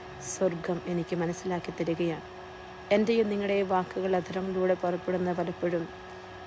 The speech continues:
അത് സന്തോഷത്തിന് പകരം സന്താപമാക്കി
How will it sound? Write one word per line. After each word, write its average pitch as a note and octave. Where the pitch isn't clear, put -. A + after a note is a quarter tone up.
അത് F3+
സന്തോഷത്തിന് G3
പകരം F3
സന്താപമാക്കി F#3+